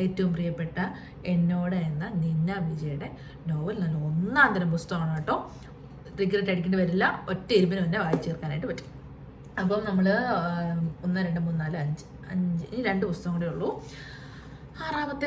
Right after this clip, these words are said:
പുസ്തകം എന്ന് പറയുന്നത് എം മുകുന്ദൻ, അപ്പൻ്റെ ബ്രാൻഡിക്കുപ്പി. ഇതും ചെറുകഥകളുടെ സമാഹാരമാണ്. ആ, മുകുന്ദൻ സാറിനെ കുറിച്ചൊന്നും ഞാൻ അധികം പറയേണ്ട കാര്യമൊന്നുമില്ല.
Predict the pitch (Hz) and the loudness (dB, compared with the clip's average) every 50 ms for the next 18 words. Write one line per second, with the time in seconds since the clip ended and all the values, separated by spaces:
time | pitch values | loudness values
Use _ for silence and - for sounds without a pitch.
0 | 277 254 247 247 - 262 254 254 254 247 226 208 202 196 190 185 202 294 370 381 | -2 -2 -2 0 4 4 4 6 4 2 2 2 0 0 0 0 0 0 0 -2
1 | - - - - - - - - 202 208 214 214 208 180 165 165 160 156 170 - | -6 -12 -14 -16 -16 -14 -8 -4 -2 -2 0 0 0 0 2 2 2 0 0 -2
2 | - - - - - - - - - - - - - - - - - - - - | -4 -6 -10 -14 -16 -16 -18 -16 -18 -18 -18 -18 -18 -16 -18 -18 -18 -18 -18 -18
3 | - - - - - - - - 220 - - 220 202 175 - - - - - - | -18 -18 -18 -18 -16 -8 -4 -4 -2 2 2 4 4 4 2 0 -4 -8 -12 -8
4 | - 160 156 160 156 156 156 160 151 - - - - - - - - - 294 277 | -6 -4 -2 -2 -2 -2 -4 -4 -6 -8 -10 -12 -12 -14 -14 -14 -8 -6 -2 0
5 | 226 254 247 - - - - 269 247 262 320 339 269 233 196 170 175 165 160 165 | 0 0 0 -2 -6 -2 4 6 6 6 6 4 4 4 4 4 0 0 -2 -2
6 | 170 165 175 - - 214 180 165 160 165 165 175 175 180 170 165 160 151 143 143 | -2 -4 -4 -2 0 0 2 2 2 0 0 0 0 0 0 0 -2 -2 -4 -2
7 | 147 180 277 - - - - - - - - - - - - - 202 208 202 202 | 0 0 0 0 -2 -8 -14 -14 -14 -14 -14 -14 -14 -14 -6 -2 0 0 2 2
8 | 196 196 202 196 196 196 - - - - - - - - - - - - - - | 2 2 2 0 -2 -4 -8 -10 -14 -14 -14 -16 -14 -14 -16 -16 -16 -16 -16 -16
9 | - - - - - - - - - 226 220 247 240 269 269 269 262 240 220 214 | -16 -16 -16 -14 -14 -14 -14 -12 -10 -4 -2 -2 -2 -2 0 0 0 -2 -2 -2
10 | 185 185 180 - 180 180 180 180 175 175 175 - - - - 175 170 170 180 180 | -4 -4 -4 -2 -2 -2 0 0 0 -2 -2 -4 -8 -8 -4 -4 -2 0 0 0
11 | 175 165 151 147 160 165 165 151 - - - 175 175 180 - - | 0 0 -2 -2 -2 -2 -2 -2 -4 -6 -6 -8 -8 -8 -8 -10